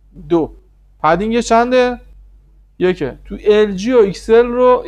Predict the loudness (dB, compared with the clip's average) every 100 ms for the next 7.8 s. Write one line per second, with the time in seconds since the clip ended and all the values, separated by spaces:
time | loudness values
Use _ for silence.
0 | -2 0 2 0 -4 -8 -8 -8 -12 -2
1 | 0 2 0 -4 -10 -8 0 2 2 0
2 | 2 2 0 -6 -16 _ -20 _ -2 0
3 | 0 -2 -4 -2 -2 0 0 0 -2 -4
4 | -4 -2 2 2 2 0 -2 0 0 0
5 | -2 -4 -2 0 0 0 0 0 0 -2
6 | -2 0 -2 -4 -6 -4 0 -2 0 0
7 | 0 -2 -4 -2 -4 -4 -6